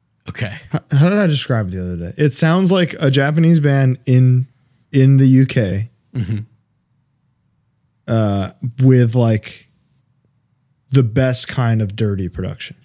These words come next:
Speaker 2: you know?
Speaker 1: Oh, interesting.
Speaker 2: Like, very, very chorusy. It's,
Speaker 1: Oh,
Speaker 2: it's
Speaker 1: okay.
Speaker 2: like it's played
Speaker 1: Yeah.
Speaker 2: in a big, the biggest room you've ever he-, been in.
Speaker 1: Oh, I like that.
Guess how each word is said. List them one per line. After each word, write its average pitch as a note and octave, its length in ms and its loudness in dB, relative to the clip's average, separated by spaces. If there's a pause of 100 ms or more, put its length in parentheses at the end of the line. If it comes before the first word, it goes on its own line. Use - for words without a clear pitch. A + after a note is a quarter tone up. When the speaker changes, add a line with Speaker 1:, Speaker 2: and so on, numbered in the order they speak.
(200)
Speaker 2:
you A2 80 -6
know? G#2+ 200 -4 (420)
Speaker 1:
Oh, D3+ 380 -10
interesting. - 540 -6 (140)
Speaker 2:
Like, A#2+ 140 0
very, B2 480 0
very B2+ 320 -4
chorusy. A#2+ 840 -4 (1800)
It's, C3+ 80 -2
Speaker 1:
Oh, C3 200 -2
Speaker 2:
it's A2 220 -4
Speaker 1:
okay. A#2+ 140 -8
Speaker 2:
like B2+ 200 0
it's A#2+ 120 -6
played C3+ 340 -2
Speaker 1:
Yeah. B2 60 -2
Speaker 2:
in A2+ 60 -4
a - 20 -6
big, A2+ 420 -4
the A#2 160 -4
biggest A2+ 420 -6
room F2+ 360 -10
you've A2 160 -8
ever F2+ 240 -8
he-, - 480 -16
been F#2+ 200 -2
in. D2+ 100 -8 (260)
Speaker 1:
Oh, A2 140 -6
I A2+ 100 -4
like C3 240 -6
that. G2 280 -10